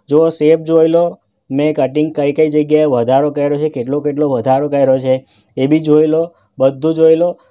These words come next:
જો તમને શેપ ના ફાવતો હોય, કટોરીનું કટિંગ ના ફાવતું હોય કે બ્લાઉઝનું કટિંગ ના ફાવતું હોય તો આપણે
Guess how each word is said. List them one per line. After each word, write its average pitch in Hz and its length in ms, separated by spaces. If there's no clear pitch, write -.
જો 156 200
તમને 185 400
શેપ 165 340
ના 170 200
ફાવતો 165 420
હોય, 170 180
કટોરીનું 156 520
કટિંગ 151 360
ના 165 120
ફાવતું 156 360
હોય 160 140
કે 160 140
બ્લાઉઝનું 135 540
કટિંગ 147 360
ના 156 140
ફાવતું 147 400
હોય 147 100
તો 147 100
આપણે 143 460